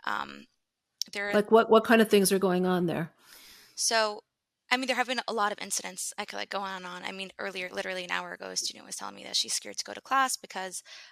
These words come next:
Speaker 1: um, her hallways are packed with, uh, S J P, Students for Justice in Palestine, this group
Speaker 2: Mm.
Speaker 1: chanting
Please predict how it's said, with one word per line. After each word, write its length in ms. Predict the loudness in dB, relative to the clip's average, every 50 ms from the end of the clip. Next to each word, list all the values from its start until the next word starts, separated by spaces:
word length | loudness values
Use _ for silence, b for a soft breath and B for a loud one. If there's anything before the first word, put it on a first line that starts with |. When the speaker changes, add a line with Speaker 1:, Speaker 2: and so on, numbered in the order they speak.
| B _
Speaker 1:
um, 240 | -6 -6 -6 -6 -8 -10
her 160 | -10 -8 -8
hallways 420 | -6 -6 -8 -8 -8 -6 -6 -4
are 120 | -4 -4 -6
packed 360 | -4 -4 -4 -4 -4 -8 -10
with, 360 | -10 -10 -10 -10 -14 -18 -18 -20 -20 -14
uh, 220 | -10 -8 -8 -8 -8 -12 _ -10
S 220 | -6 0 0 2 2
J 200 | 2 -2 -6 -10
P, 360 | -12 -12 -12 -10 -10 -10 -8
Students 440 | -8 -8 -8 -8 -4 -4 -4 -4 -4
for 120 | -8 -12
Justice 340 | -14 -12 -10 -10 -10 -10 -12
in 80 | -12 -10
Palestine, 480 | -12 -10 -10 -8 -8 -8 -10 -12 -14 b b b b b b _ _
this 180 | -2 -2 -2
group 260 | -2 -2 -6 -8 -4
Speaker 2:
Mm. 60 | -2 -2
Speaker 1:
chanting 500 | -2 -2 -2 -4 -4 -6 -8 -8 -10